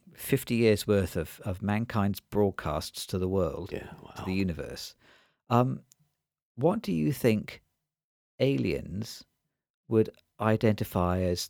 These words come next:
Speaker 1: the one thing that humankind are most frightened of and most threatened by and, uh, feel most animosity towards? What do you think they would identify as, as, as our, our, no-, our arch enemy?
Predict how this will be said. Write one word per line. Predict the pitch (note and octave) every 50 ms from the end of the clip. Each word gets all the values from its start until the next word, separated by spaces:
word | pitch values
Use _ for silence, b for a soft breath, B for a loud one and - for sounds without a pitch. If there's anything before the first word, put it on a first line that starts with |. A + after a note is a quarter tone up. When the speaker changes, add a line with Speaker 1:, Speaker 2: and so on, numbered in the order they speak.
| -
Speaker 1:
the | - A2
one | F#2+ F#2+ A2 A#2 A2+ A#2 A#2
thing | A2 - A#2+ G#2 G2+ F#2+ F#2
that | F#2 C#2 - _
humankind | - - - A2+ G#2+ G#2+ G#2 G2+ G2 - - F#2+ F#2+ G2+ G2+ G2 F#2
are | E2 D2+ D#2 E2+ b b b b b b b b b b b _ _ _
most | - F#2+ G#2 A#2 B2+ B2+ - -
frightened | - G#2 G2+ G#2 G2 - G2+ F#2 F#2
of | F2 E2+ E2 E2+ F2 - - - -
and | G#2 G2 F#2 F#2+ F#2+ F#2+
most | G#2 G#2+ G#2+ - - -
threatened | - - - - A2+ A2 F#2+ - F2 E2+ E2+ E2+ -
by | - F2+ E2 D#2+ D2+ D2+ D2 D#2+ F#2 G#2 -
and, | - F#2 F2+ F2 E2+ F2 E2+ - - -
uh, | G#2 E2+ E2 E2+ E2+ F2 F2 - - _ _ _ _ _
feel | - - - B2+ A2+ G#2+ G#2 F#2+
most | G2 F2+ F2+ G2 G2+ - - -
animosity | A#2 G#2+ G2 G2 G2 F#2+ F2+ - - - - F2+
towards? | - - - F#2 E2 D#2 D2 D#2 - -
What | F3+ E3+ D#3+
do | - -
you | C#3+
think | C3 - C3+ G2+ -
they | F#2+ F#2
would | F2+ F#2 F#2
identify | F2+ F2+ G#2 G2 G2 - - D#2+ D2 D2+
as, | D2+ D2+ - -
as, | - G#2 F2 -
as | - G2 -
our, | F#2+ E2+ E2 E2+ -
our, | - G2+ F2+ F2+
no-, | F#2+ G2+ A2 - -
our | A2 G2 - -
arch | B2 A#2 A2+ - -
enemy? | A2 F#2 F2+ D#2+ D#2 D2 -